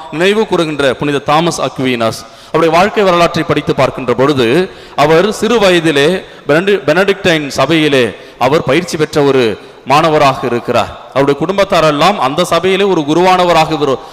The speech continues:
மாற வேண்டும் என்று விரும்புகிறார்கள். ஆனால் தாமஸ் அக்வீனாஸ் டொமினிக்கன் சபையிலே சேர்ந்து ஒரு குருவாக மாறினார் என்று நாம் படிக்கிறோம். நாம் விரும்புவது ஒன்று, கடவுள் நமக்கென்று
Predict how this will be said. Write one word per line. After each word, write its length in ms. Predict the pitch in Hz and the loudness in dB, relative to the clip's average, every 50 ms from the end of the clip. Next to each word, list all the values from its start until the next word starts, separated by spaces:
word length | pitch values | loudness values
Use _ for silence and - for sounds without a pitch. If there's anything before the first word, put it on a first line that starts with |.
| - - | -10 -4
மாற 280 | 101 113 135 180 190 175 | 0 2 2 2 2 2
வேண்டும் 300 | 160 175 190 190 196 180 | 2 0 0 0 -2 -2
என்று 200 | 165 156 156 147 | -2 -2 -2 -2
விரும்புகிறார்கள். 680 | 127 143 160 160 160 147 139 139 131 127 120 127 131 110 | -2 -2 -2 -2 -4 -2 0 0 0 0 0 -2 -4 -4
ஆனால் 480 | 107 110 123 131 156 185 202 175 139 - - - - - - - - - - _ _ _ - | -2 -2 0 2 2 2 0 -2 -4 -10 -14 -20 -20 -20 -20 -20 -20 -20 -20 _ _ _ -4
தாமஸ் 380 | 110 127 151 170 165 - 143 | -2 0 0 0 -2 -2 -4
அக்வீனாஸ் 560 | 131 - - 135 131 123 123 123 123 120 - - - - - - - | -6 -6 -4 -2 -2 0 0 0 -2 -4 -6 -12 -20 -20 -8 -2 0
டொமினிக்கன் 420 | 131 143 170 185 190 185 - 175 | 0 0 0 -2 -4 -4 -6 -6
சபையிலே 460 | 160 - 151 135 143 143 139 131 131 | -4 -4 -2 0 0 0 0 0 0
சேர்ந்து 640 | 123 - 123 120 120 123 127 160 175 170 143 107 - - - - | 0 -2 -2 -4 -2 -2 0 2 2 2 2 0 -4 -8 -10 -6
ஒரு 200 | 110 113 117 113 | -4 -4 -4 -4
குருவாக 500 | 113 131 139 147 143 135 127 131 131 127 | -2 -2 0 0 2 2 0 0 -2 -4
மாறினார் 520 | 107 101 107 113 110 110 110 113 113 104 | -2 -2 0 0 0 0 0 0 0 -2
என்று 180 | 104 110 123 160 | -2 -6 -6 -4
நாம் 160 | 156 123 - 117 | -4 -4 -4 -4
படிக்கிறோம். 360 | 110 110 - 117 110 104 95 - - - - - - - - _ _ _ _ _ _ _ _ _ _ | -6 -6 -6 -6 -6 -6 -6 -8 -14 -20 -20 -20 -20 -20 -20 _ _ _ _ _ _ _ _ _ _
நாம் 320 | - 95 101 117 135 151 151 | -10 -4 -2 0 0 0 -2
விரும்புவது 540 | 135 143 147 151 147 143 131 123 113 113 110 | -2 -2 -2 -2 -2 -2 -2 0 -2 -2 -2
ஒன்று, 520 | 110 110 110 135 151 170 151 123 98 87 - - - - - - - | -4 -4 -2 0 0 0 0 0 -2 -6 -12 -18 -20 -20 -20 -16 -12
கடவுள் 580 | - 110 120 147 147 147 160 175 196 196 190 - - 101 | -6 -2 -2 0 0 2 0 0 0 -2 -4 -6 -8 -6
நமக்கென்று 760 | 101 117 147 156 - - 170 165 160 165 175 165 139 107 | -4 -4 -4 -4 -4 -6 -8 -6 -4 -2 0 0 0 -2